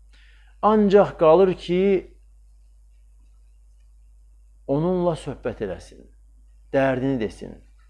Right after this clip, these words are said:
Gəlib hazır qapısındadır. Birdən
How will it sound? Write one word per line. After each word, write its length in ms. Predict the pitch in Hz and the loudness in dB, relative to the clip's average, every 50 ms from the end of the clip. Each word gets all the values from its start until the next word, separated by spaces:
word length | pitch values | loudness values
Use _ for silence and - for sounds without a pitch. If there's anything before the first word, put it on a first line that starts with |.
| _ - - - - - - - - _ _ _ - - _ _ - _ _ - - - - - | _ -20 -20 -20 -20 -20 -20 -20 -20 _ _ _ -20 -20 _ _ -20 _ _ -20 -20 -20 -6 -2
Gəlib 200 | 135 143 165 - | 0 0 0 0
hazır 420 | 143 143 139 135 139 147 185 165 | 0 2 2 2 2 0 -2 -2
qapısındadır. 720 | 160 139 - - - 131 117 110 101 90 85 - - - - - - - - - - - - - - - - - - - - - - _ _ - - - - - - - - - - | -2 -2 -4 -6 -8 -8 -4 -4 -4 -4 -6 -8 -14 -20 -20 -20 -20 -20 -20 -20 -20 -20 -20 -20 -20 -20 -20 -20 -20 -20 -20 -20 -20 _ _ -20 -20 -20 -20 -20 -20 -20 -20 -8 -4
Birdən 640 | 160 165 160 147 175 202 220 233 233 214 - | -4 -2 0 2 4 4 4 4 0 -2 -4